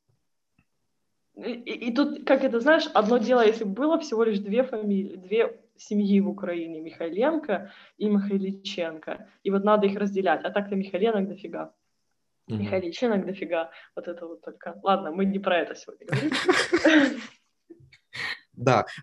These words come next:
Speaker 2: э, получается, да, к чему я? К тому, что, да, Анастасия, мы с ней знакомы с того же университета Каразина, я уже не один раз упоминал этот университет.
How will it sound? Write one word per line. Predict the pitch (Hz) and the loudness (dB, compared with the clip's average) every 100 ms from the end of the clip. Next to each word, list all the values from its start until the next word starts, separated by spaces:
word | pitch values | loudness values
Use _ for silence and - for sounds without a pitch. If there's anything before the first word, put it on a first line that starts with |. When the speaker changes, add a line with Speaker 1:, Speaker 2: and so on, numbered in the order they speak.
| 117 | -4
Speaker 2:
э, | |
получается, | 117 135 143 160 151 143 135 | 2 4 4 6 6 4 2
да, | 127 110 | 4 2
к | |
чему | - 127 117 | 0 -4 -2
я? | 104 | -2
К | 107 | -2
тому, | 131 143 | -2 0
что, | 135 - | 0 -2
да, | 123 110 | 0 2
Анастасия, | 117 120 127 131 160 180 131 | 0 -2 -4 0 4 6 6
мы | 113 | 2
с | 110 | -2
ней | 117 | -4
знакомы | 110 113 - 113 110 107 104 101 98 98 | -2 -2 -2 0 2 2 2 0 0 -2
с | 98 | -4
того | - 107 104 | -2 0 0
же | 98 101 | 0 0
университета | 101 104 - 98 - 98 - 95 92 92 90 | 0 0 -2 -8 -2 -2 0 -2 -2 -4 -4
Каразина, | 107 127 131 110 101 | 2 4 4 0 -2
я | 95 98 | -2 -2
уже | 95 98 | -4 -6
не | 98 | -6
один | 92 98 | -6 -6
раз | 95 - | -6 -8
упоминал | _ 95 95 92 90 | _ -10 -6 -6 -6
этот | 92 92 | -8 -12
университет. | 95 95 90 - 131 135 | -8 -8 -10 -4 -2 -2